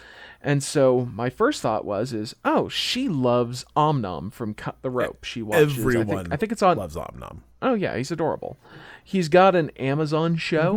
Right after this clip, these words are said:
Speaker 2: Mm-hmm.
Speaker 1: that she watches. So she knew about Om Nom before she had ever heard about Cut the Rope. So I'm like,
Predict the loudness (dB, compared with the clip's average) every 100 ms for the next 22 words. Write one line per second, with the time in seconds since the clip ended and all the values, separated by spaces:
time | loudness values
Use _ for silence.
0 | -2 -10 -4 0 0 -2 -2 0 -2 -4
1 | -8 -10 -12 -4 -2 0 -2 0 2 4
2 | 4 4 2 2 -2 -2 -4 -4 -4 -4
3 | -4 -4 -4 -4 -6 -6 -10 -14 -14 -8
4 | -6 -6 -8 -4 -4